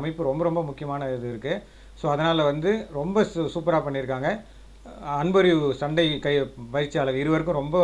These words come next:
சிறப்பான ஒரு வாழ்த்துக்கள், சூப்பரா பண்ணியிருக்கீங்க, கலக்கி எடுத்திருக்கீங்க, மாஸ் பெர்ஃபார்மன்ஸ் உங்களுது.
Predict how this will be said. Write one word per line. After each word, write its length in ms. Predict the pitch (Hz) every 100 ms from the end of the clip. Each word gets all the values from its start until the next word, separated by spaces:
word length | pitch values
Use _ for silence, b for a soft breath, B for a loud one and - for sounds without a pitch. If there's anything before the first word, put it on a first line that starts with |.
| 147
சிறப்பான 440 | 127 143 147 156 151
ஒரு 120 | 135
வாழ்த்துக்கள், 480 | 123 139 139 147 175 - B B -
சூப்பரா 280 | 180 170 170
பண்ணியிருக்கீங்க, 400 | 160 147 160 165
கலக்கி 240 | 151 185 185
எடுத்திருக்கீங்க, 480 | 165 180 156 139 170 135
மாஸ் 280 | 147 170
பெர்ஃபார்மன்ஸ் 460 | 165 135 156 151 -
உங்களுது. 340 | 135 131 131